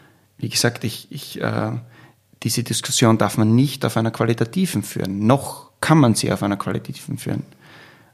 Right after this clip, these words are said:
aber vielleicht irgendwann sind die Maschinen so gut, dass wir nur mehr Fehler sind und die Maschinen die sind, die besser sind als wir. Also,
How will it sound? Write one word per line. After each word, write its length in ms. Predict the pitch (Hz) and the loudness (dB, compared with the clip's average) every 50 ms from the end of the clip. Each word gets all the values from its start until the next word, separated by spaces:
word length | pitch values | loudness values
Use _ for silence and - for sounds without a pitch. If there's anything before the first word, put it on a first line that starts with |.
| _ _ | _ _
aber 160 | - 95 98 | -4 -4 -4
vielleicht 600 | 95 - 113 101 101 98 101 101 - - - - - _ _ _ _ _ _ _ _ _ _ | 0 0 2 4 6 4 4 4 0 -6 -14 -18 -20 _ _ _ _ _ _ _ _ _ _
irgendwann 300 | - 117 110 107 104 101 | 0 2 4 4 4 2
sind 140 | 98 - 107 | 2 2 2
die 60 | 110 | 2
Maschinen 420 | 107 104 98 - - 120 104 104 101 | 2 2 2 2 2 4 4 4 4
so 220 | - - 110 104 | 2 2 0 0
gut, 240 | 104 - 117 113 117 - - - | 0 0 -2 -2 -2 -4 -2 -2
dass 420 | 104 - - - - - - - _ _ _ _ | -2 -2 -2 -4 -4 -6 -8 -12 _ _ _ _
wir 280 | - 110 110 110 110 107 | -4 0 2 4 4 6
nur 220 | 107 107 110 107 | 6 6 6 6
mehr 160 | 104 104 101 | 4 4 2
Fehler 420 | - - - 131 147 147 120 101 98 | 0 0 2 2 4 4 2 2 0
sind 460 | - - 147 156 - 135 - - - _ _ _ _ _ _ _ _ _ _ _ _ _ _ _ _ | 0 0 0 0 -2 -4 -8 -14 -20 _ _ _ _ _ _ _ _ _ _ _ _ _ _ _ _
und 160 | - - 101 - | -6 -2 0 2
die 60 | - | 2
Maschinen 560 | 101 98 95 - - 107 110 110 104 101 98 | 4 4 2 2 4 4 6 6 4 4 4
die 140 | - 107 107 | 2 2 2
sind, 360 | 110 - 113 107 101 101 - | 4 4 4 4 4 2 -2
die 160 | - 104 104 | -4 -4 -4
besser 500 | - - _ _ _ - - 147 - 113 | -6 -10 _ _ _ -2 -2 -2 0 -2
sind 240 | 113 - 101 98 98 | -2 0 0 0 0
als 200 | - 95 - - | -2 -4 -4 -4
wir. 240 | - - 98 110 127 - _ _ _ _ - - - - - - _ _ _ _ _ _ _ _ _ _ _ _ | -2 -2 -2 -4 -6 -10 _ _ _ _ -20 -20 -20 -20 -20 -20 _ _ _ _ _ _ _ _ _ _ _ _
Also, 680 | - 104 101 101 - - 107 107 104 107 - - - | 0 2 2 4 4 4 4 4 4 4 2 -2 -6